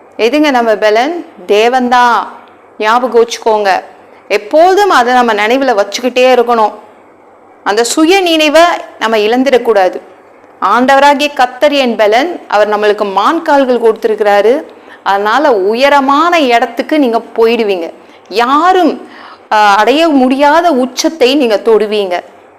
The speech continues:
இந்த வீடியோ பிடிச்சிருந்துச்சுன்னா மத்தவங்களுக்கு ஷேர் பண்ண மறக்காதீங்க. கர்த்தர் தாமே உங்களை ஆசீர்வதிப்பாராக. ஜெபம் பண்ணலாமா? அன்பு பிதாவே,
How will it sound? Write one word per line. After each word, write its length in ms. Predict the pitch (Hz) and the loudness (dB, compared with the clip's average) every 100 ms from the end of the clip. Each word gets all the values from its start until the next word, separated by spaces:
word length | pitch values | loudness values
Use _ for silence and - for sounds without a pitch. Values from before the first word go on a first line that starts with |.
| - | -18
இந்த 180 | 208 202 | -4 -2
வீடியோ 300 | 208 240 269 | 0 0 0
பிடிச்சிருந்துச்சுன்னா 840 | 254 - 240 247 262 302 - 254 277 269 | -2 -6 -10 -6 -2 -2 -4 -2 -2 -2
மத்தவங்களுக்கு 460 | 208 233 220 214 247 | -4 -4 -4 -6 -6
ஷேர் 240 | 233 214 226 | -4 -4 -4
பண்ண 160 | 220 | -6
மறக்காதீங்க. 640 | 214 202 196 - - - - - - - - - - | -6 -8 -8 -8 -8 -10 -14 -18 -20 -20 -20 -20 -12
கர்த்தர் 420 | - 285 - 240 | -6 -6 -4 -4
தாமே 300 | 220 226 311 | -2 -2 0
உங்களை 280 | 294 226 185 | -2 -2 -4
ஆசீர்வதிப்பாராக. 1400 | 180 190 - 220 196 196 - 104 98 101 101 104 110 - - - - - - - 233 | -4 -6 -8 -6 -6 -8 -8 -6 -4 -4 -6 -4 -4 -6 -12 -20 -20 -20 -20 -20 -4
ஜெபம் 320 | 262 254 294 | 0 2 2
பண்ணலாமா? 540 | 254 220 208 196 196 196 - - - - - - - - - - - - - - - - - - - - - - - - - - - _ - _ _ _ _ _ _ _ - - | 0 0 -2 -2 -2 -4 -4 -14 -20 -20 -20 -20 -20 -20 -20 -20 -20 -20 -20 -20 -20 -20 -20 -20 -20 -20 -20 -20 -20 -20 -20 -20 -20 _ -20 _ _ _ _ _ _ _ -20 -4
அன்பு 340 | - 339 359 | 0 2 2
பிதாவே, 580 | 247 208 214 190 170 - | 0 0 0 0 -4 -8